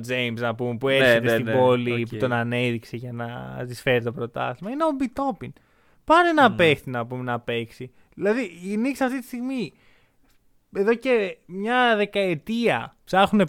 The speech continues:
Speaker 1: point guard. Και ο καλύτερος point guard ήταν ο Jeremy Lin τα
Speaker 2: Ναι.
Speaker 1: τελευταία δέκα χρόνια αυτό.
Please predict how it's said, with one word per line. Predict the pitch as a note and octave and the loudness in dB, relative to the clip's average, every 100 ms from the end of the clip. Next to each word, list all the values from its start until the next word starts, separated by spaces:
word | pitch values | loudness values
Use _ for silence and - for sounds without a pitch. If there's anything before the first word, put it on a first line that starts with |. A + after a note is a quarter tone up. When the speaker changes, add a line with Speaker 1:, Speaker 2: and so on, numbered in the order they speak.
| - | 4
Speaker 1:
point | D#3 D3 B2+ | 6 6 2
guard. | A#2+ A#2+ | -6 -10
Και | - D#3+ D#3+ | -6 -4 -4
ο | D#3 | -4
καλύτερος | D#3 F#3 G3 G3+ F3+ - | 2 2 2 -2 -4 -4
point | G3 G3+ F3+ | 0 0 0
guard | E3 | -2
ήταν | D3 F#3+ E3+ | -2 -4 -2
ο | D3 C#3 | -2 0
Jeremy | E3+ F3 D#3 C#3 | 2 2 0 0
Lin | C3+ C#3+ C#3 - _ _ _ _ _ _ _ D#3 - _ | 0 -2 -4 -8 _ _ _ _ _ _ _ -20 -20 _
τα | F3 | -8
Speaker 2:
Ναι. | F3+ | -6
Speaker 1:
τελευταία | F3+ F3+ A3+ | -4 -2 -2
δέκα | A3 G#3+ G#3 | -2 2 2
χρόνια | G3+ G#3+ E3+ A#2+ | 4 2 2 0
αυτό. | - A#2+ C#3+ | -10 -16 -18